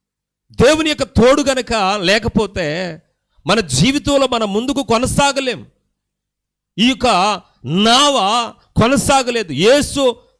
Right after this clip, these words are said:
మ్, ఈ యొక్క జీవితం అనే నావలో ఉంటేనే ఈ నావ అనేటువంటిది ఈ యొక్క సముద్రములో, ఈ లోకం అనేటువంటి సముద్రంలో ముందుకు కొనసాగగలుగుతుంది, లోతుకు వెళ్ళగలుగుతుంది, అద్దరికి చేరుకోగలుగుతాము. దేవుని తోడు లేకపోతే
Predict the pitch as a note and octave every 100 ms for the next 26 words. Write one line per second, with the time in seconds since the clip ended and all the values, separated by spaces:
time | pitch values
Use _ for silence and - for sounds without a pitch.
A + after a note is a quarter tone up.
0 | _ _ - F3+ G3+ G#3 G3+ G3+ F3+ B2
1 | G3 C4+ - C4 B3 A3+ F3+ F#3 B3 C#4+
2 | A#3+ E3 A3+ - F3 C4 D4+ C#4+ G3+ D#3
3 | A3 G#3 - _ - G#3 G#3 F#3+ G#3+ C#4+
4 | C#4+ C4+ B3 A#3+ A3 G#3 G3+ F#3 - -
5 | F3 G#3 G3+ G3 - G#3+ C4 F3+ C4 A#3+
6 | G#3+ E3+ G3 G3 E3+ E3+ E3 A3+ C4+ B3
7 | A#3 A3 G#3 G3 F#3 - G3 G3 G3+ F#3+
8 | F3+ E3 - - E3+ A3+ B3 A3+ A3 G3+
9 | G3+ F#3 F3+ E3+ E3 D#3+ - D#3 C#3 D#3+
10 | A3 - G#3 F#3+ E3+ D#3+ D3 C#3+ - C3+
11 | B2+ G2+ - _ _ _ _ - - -
12 | C#4 C4+ A3+ A#3+ C4 C4+ C4 B3+ B3+ -
13 | B3 A3+ A#2 C3+ G3 C4 C#4 A3 B3 C#4
14 | D4+ C#4+ C4+ B3 B3 A#3+ A3+